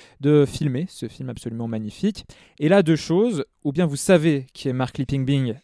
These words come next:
et vous vous extasiez d'avance, ou bien vous ne savez pas qui c'est, et vous vous extasierez dans quelques secondes quand je vous dirai que c'est l'homme derrière l'image de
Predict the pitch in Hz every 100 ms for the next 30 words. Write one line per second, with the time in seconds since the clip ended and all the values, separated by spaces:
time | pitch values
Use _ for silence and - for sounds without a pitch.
0 | - 117 120 117 113 139 - 131 117 117
1 | 117 214 262 - _ - - - 131 143
2 | 117 - 220 180 165 147 - 117 170 214
3 | 247 - 156 147 139 143 151 165 143 147
4 | 151 131 131 123 127 131 127 196 226 170
5 | 131 139 127 131 170 139 - 123 170 170
6 | 143 143 139 139 147 135 120 170